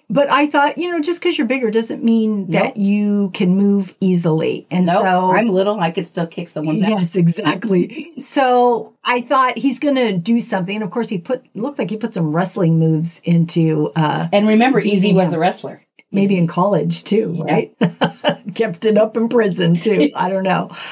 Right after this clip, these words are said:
Speaker 1: But, yeah, the way he crushed that guy's skull.
Speaker 2: It's, you know what? It wa-, it made me have a dark side to Easy, and I don't want to because I,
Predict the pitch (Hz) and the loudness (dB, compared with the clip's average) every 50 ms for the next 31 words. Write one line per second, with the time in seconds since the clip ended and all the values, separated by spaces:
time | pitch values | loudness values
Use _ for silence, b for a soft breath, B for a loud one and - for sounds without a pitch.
0 | B B B B B B B B B B - - 170 185 214 202 190 185 - 233 | B B B B B B B B B B -8 -6 -2 0 2 2 2 0 0 0
1 | 226 233 202 180 170 190 196 220 233 240 285 247 - - - 226 214 220 220 - | 2 2 2 2 2 2 2 2 2 2 0 -2 -4 -4 -2 -2 -2 -2 -2 -2
2 | 214 185 - 165 165 175 170 170 180 185 175 - - - - - 170 165 160 165 | -4 -4 -4 -4 -4 -2 0 0 0 0 0 0 0 -2 -2 -2 0 2 2 2
3 | 175 208 240 285 294 285 _ _ _ _ - 175 170 - - - - 214 220 220 | 2 0 0 -2 -4 -8 _ _ _ _ -10 -8 -6 -6 -8 -6 -4 -2 0 2
4 | 226 233 220 220 220 - - 208 226 226 233 - - 202 220 226 226 220 240 247 | 2 2 2 2 0 0 0 0 0 0 0 0 0 2 2 4 4 2 2 2
5 | 254 254 240 233 214 214 208 190 180 165 151 - 160 156 180 - - - - 165 | 0 0 0 0 0 0 0 0 -2 -2 -2 0 0 0 0 -2 -6 -6 -4 -4
6 | 151 151 147 143 151 - - 147 151 151 143 151 143 139 143 147 160 170 170 - | -2 -4 -4 -6 -8 -10 -6 -4 -2 -2 -2 -4 -4 -4 -2 -2 -2 -2 -4 -6
7 | 160 156 147 156 - - - 139 - 98 - - - - - 78 85 80 - | -6 -6 -6 -6 -6 -8 -10 -12 -12 -12 -14 -16 -12 -10 -8 -6 -6 -8 -10